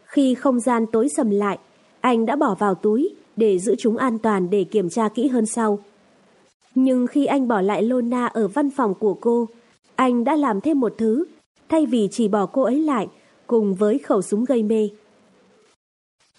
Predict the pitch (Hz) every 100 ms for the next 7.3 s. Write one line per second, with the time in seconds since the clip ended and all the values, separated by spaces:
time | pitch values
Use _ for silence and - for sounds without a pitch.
0 | - 240 226 220 254 269 214 214 196 -
1 | 233 - 214 208 349 330 233 185 214 214
2 | - _ _ - 220 202 202 247 233 240
3 | 240 - _ _ _ - 247 214 214 226
4 | 277 240 190 226 330 - _ _ _ _
5 | _ _ _ _ _ _ - 294 277 277
6 | 226 185 269 247 240 262 226 - 214 180
7 | 240 233 220